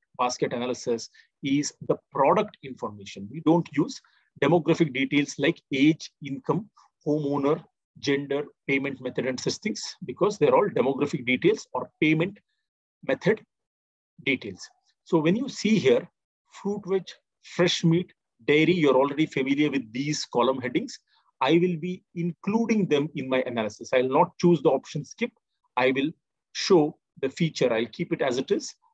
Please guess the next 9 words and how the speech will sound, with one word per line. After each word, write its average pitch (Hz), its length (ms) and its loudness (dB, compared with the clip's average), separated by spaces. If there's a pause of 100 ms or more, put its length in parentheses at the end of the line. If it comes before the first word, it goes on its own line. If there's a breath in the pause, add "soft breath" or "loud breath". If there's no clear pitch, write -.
And 135 140 -4
the 123 80 2
values 170 400 0
that 165 140 2
it 143 140 -10
can 143 180 -8 (400)
take 180 240 2
is 143 220 0 (180)
F. - 320 -4